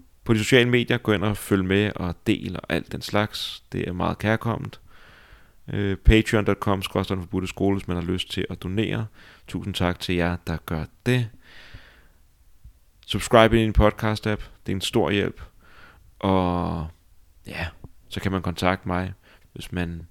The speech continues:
vil i kontakt i terapiforløb, eller bare vil række ud på alexander grigat snabel A den forbudte skole punktum D K. Og når jeg er eventet, det kan man finde inde på Facebook,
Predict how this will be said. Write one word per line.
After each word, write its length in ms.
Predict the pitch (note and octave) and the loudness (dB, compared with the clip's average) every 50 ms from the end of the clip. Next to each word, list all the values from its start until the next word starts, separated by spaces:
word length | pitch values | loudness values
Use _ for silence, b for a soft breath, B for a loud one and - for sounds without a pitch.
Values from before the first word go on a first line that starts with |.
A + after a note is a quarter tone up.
| - b b b b b b b b b b b - - - - _ - | -20 b b b b b b b b b b b -20 -20 -20 -16 _ 2
vil 60 | G2+ | 4
i 40 | F#2+ | 4
kontakt 640 | G#2+ G#2 F#2+ A2+ A2 A2+ A#2 - _ - - - - - - _ _ _ - _ _ _ _ _ | 4 2 2 2 0 0 0 -4 _ -20 -20 -20 -20 -20 -20 _ _ _ -20 _ _ _ _ _
i 400 | - - F2+ F2+ F2+ F2 E2+ E2+ - - | -8 -6 -6 -6 -6 -6 -8 -10 -14 -16
terapiforløb, 840 | - - - F#2 F2 - G2 G2 F#2+ G#2+ G2 F#2+ - - - - - b b b b b b b b - | -14 -6 -4 -4 -4 -2 -4 -4 -2 -2 -2 -2 -4 -4 -6 -14 -18 b b b b b b b b -12
eller 300 | - - E2+ E2+ E2 D#2+ | -10 -6 -4 -4 -4 -6
bare 220 | - - D#2 F#2+ | -4 -2 0 0
vil 80 | G#2+ A#2 | 0 0
række 240 | G2+ G2 G2 - - | 0 -2 -2 -2 -4
ud 160 | A2 G#2+ G2+ | -4 -4 -4
på 400 | - - - G2 G2 G2 G2 - - | -6 -6 -6 -4 -4 -4 -6 -8 -8
alexander 440 | - F#2+ F#2 - A#2 F#2+ - - - | -8 -6 -6 -4 -4 -4 -4 -6 -10
grigat 500 | - - - F#2+ F#2+ F#2 - G2+ G2 - B B B B B B | -8 -2 -2 0 0 0 -4 -6 -8 -8 B B B B B B
snabel 420 | - - F#2 F#2 E2 - - E2+ | -12 -4 -2 -2 -2 0 -2 -4
A 80 | E2 - - - b b b b b b b - | -4 -4 -6 -10 b b b b b b b -12
den 140 | - F2+ F2+ | -12 -10 -10
forbudte 420 | - F#2 - - F#2 F2+ F2+ F2 | -10 -12 -8 -6 -6 -6 -4 -6
skole 300 | - - - F2+ F2 F2 | -8 -8 -6 -6 -6 -6
punktum 280 | - - - D#2+ E2 E2 | -6 -8 -12 -12 -14 -8
D 200 | - - F2 - | -6 -6 -6 -6
K. 80 | - - E2+ - - - - | -8 -10 -10 -10 -12 -18 -10
Og 140 | - - F#2+ | -4 0 2
når 160 | G2+ G#2 G#2+ | 4 6 6
jeg 120 | G2 F2 F2 | 6 4 2
er 60 | E2+ - - - - | 0 -6 -10 -4 -4
eventet, 440 | G#2 G2 A2+ A#2 A#2+ A#2+ C3+ C3 B2+ - - - | 0 2 2 2 2 -2 -4 -6 -6 -10 -12 -6
det 80 | - F#2 | -2 0
kan 80 | F#2 F#2 | 0 0
man 60 | F2 | -2
finde 160 | - - E2+ F2 | -2 -4 -4 -4
inde 80 | F2 | -2
på 80 | E2+ - | -2 -4
Facebook, 500 | - - F#2 G2 F#2+ - - A#2+ - | 0 0 0 0 0 -4 -8 -8 -8